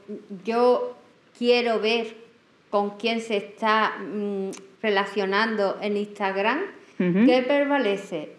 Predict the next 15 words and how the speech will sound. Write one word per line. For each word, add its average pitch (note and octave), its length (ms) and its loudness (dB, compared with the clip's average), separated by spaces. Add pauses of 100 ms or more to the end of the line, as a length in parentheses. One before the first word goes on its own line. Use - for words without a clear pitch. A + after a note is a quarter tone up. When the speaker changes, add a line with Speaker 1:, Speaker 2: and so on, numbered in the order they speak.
Speaker 1:
¿El G#3+ 200 -2
derecho B3 480 2
a E4 120 4
su D#4+ 200 -4
intimidad C#4 680 2 (540)
o C4+ 460 2 (220)
mi B3 580 0
obligación A#3+ 920 2
de D4 140 6
proteger C4+ 800 0 (100)
a B3+ 140 2
mi A#3+ 200 0
hija? - 300 -12 (1500)
Speaker 2:
A E3 120 0
ver, D3 160 0